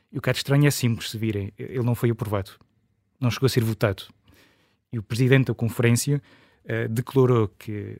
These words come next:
olhando para a sala, via que havia consenso, mas curiosamente ele nunca olha para a sala, só dá assim um pequeno vislumbre, porque ele tinha medo que o acordo fosse chumbado. Mesmo nesta versão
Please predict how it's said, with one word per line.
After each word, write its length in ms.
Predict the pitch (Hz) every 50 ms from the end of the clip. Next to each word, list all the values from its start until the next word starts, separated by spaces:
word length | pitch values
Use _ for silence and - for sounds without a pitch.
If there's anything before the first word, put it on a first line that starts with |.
| - -
olhando 420 | - 120 120 131 131 123 120 -
para 160 | - 120 113
a 40 | 107
sala, 460 | - - 120 113 107 104 104 104 101 - _ _ _ _ _ _
via 360 | - 107 117 131 127 123 113
que 280 | - _ - - - 123
havia 280 | 113 104 123 147 139
consenso, 720 | - - 113 113 - - - 113 117 135 147 - - - - _ _ _ _ _ _ _ _
mas 160 | 139 120 -
curiosamente 440 | - 131 131 127 113 131 135 123 143
ele 80 | 127 131
nunca 220 | 139 135 - 131
olha 140 | 131 127 127
para 140 | - 127 131
a 40 | -
sala, 220 | - 113 101 101
só 100 | - 123
dá 80 | 110 117
assim 140 | - - 127
um 40 | 117
pequeno 220 | - - 131 127 127
vislumbre, 540 | 113 131 120 117 120 120 123 131 - - - - _ _ _ _ _ _ _ _
porque 200 | _ _ - 156
ele 60 | 143 139 -
tinha 320 | - 190 185 175 156 143
medo 300 | 131 131 143 156 151 - - _ _ -
que 160 | - - 147
o 40 | 135
acordo 260 | - - 139 - -
fosse 200 | - 147 - -
chumbado. 440 | - - 156 147 120 101 95 - - - _ _ _ _ _ _ _ _ _ _ _ _ _ _
Mesmo 260 | - 127 143 160 156 156
nesta 220 | 151 135 - 143
versão 340 | 127 123 - - 127 127